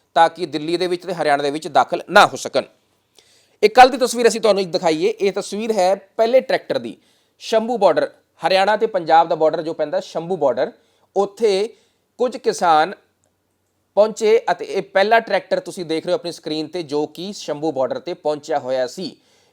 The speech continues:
ਇਹ ਟਰੈਕਟਰ ਉਸੇ ਸਮੇਂ ਪਹੁੰਚਿਆ ਜਦੋਂ ਪ੍ਰਸ਼ਾਸਨ ਉੱਥੇ ਹੰਝੂ ਗੈਸ ਦੇ ਗੋਲੇ ਸੁੱਟ ਕੇ ਮੌਕ ਡਰਿਲ ਕਰ ਰਿਹਾ ਸੀ ਕਿ ਜਦੋਂ ਕਿਸਾਨ ਪਹੁੰਚਣਗੇ ਤੇ ਉਹਨਾਂ ਨੂੰ,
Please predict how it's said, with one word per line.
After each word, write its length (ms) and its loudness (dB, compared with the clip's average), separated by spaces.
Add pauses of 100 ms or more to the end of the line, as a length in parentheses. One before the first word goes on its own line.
ਇਹ 160 6
ਟਰੈਕਟਰ 300 0
ਉਸੇ 280 -4
ਸਮੇਂ 220 -4
ਪਹੁੰਚਿਆ 280 -2
ਜਦੋਂ 200 -2
ਪ੍ਰਸ਼ਾਸਨ 680 -2
ਉੱਥੇ 480 -6 (600)
ਹੰਝੂ 300 -4
ਗੈਸ 300 2
ਦੇ 120 -2
ਗੋਲੇ 320 0
ਸੁੱਟ 240 -8
ਕੇ 180 -6
ਮੌਕ 380 -2
ਡਰਿਲ 260 -6
ਕਰ 200 -2
ਰਿਹਾ 180 -2
ਸੀ 160 -12
ਕਿ 200 -12
ਜਦੋਂ 360 -4
ਕਿਸਾਨ 480 -4
ਪਹੁੰਚਣਗੇ 580 -6
ਤੇ 260 -8
ਉਹਨਾਂ 260 -4
ਨੂੰ, 320 -8